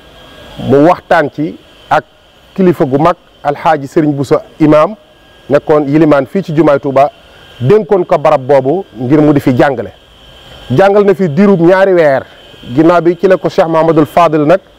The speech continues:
sant nag mu wutal ko ndaw loo xam ne dana mën a méngoo liggéey boobu, ndaw lu sawar lu mën a méngoo liggéey boobu.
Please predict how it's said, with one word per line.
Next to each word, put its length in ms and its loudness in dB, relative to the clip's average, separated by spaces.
sant 420 -4
nag 180 0
mu 180 0
wutal 260 2
ko 300 -2
ndaw 340 0
loo 160 4
xam 220 -4
ne 80 -2
dana 180 0
mën 160 2
a 40 2
méngoo 400 2
liggéey 360 0
boobu, 340 0
ndaw 160 0
lu 100 -2
sawar 240 2
lu 120 -4
mën 140 0
a 40 2
méngoo 280 2
liggéey 260 2
boobu. 240 0